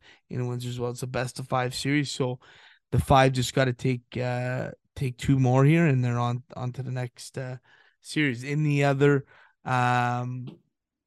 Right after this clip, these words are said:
in the other series, which is London Lightning and the K W Titans,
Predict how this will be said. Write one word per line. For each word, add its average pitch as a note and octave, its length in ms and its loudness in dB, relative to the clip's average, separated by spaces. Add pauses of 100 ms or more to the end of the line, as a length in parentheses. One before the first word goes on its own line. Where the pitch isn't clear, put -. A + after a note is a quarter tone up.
(1160)
in C#3+ 160 0
the C#3 220 -2
other E3 280 0
series, C3 420 -8
which B2 220 -14
is B2+ 100 -10
London B2+ 400 -2
Lightning C3 460 -6
and B2+ 280 -8 (420)
the B2 80 -10
K C3+ 200 -4
W B2+ 320 -2
Titans, C#3 500 -6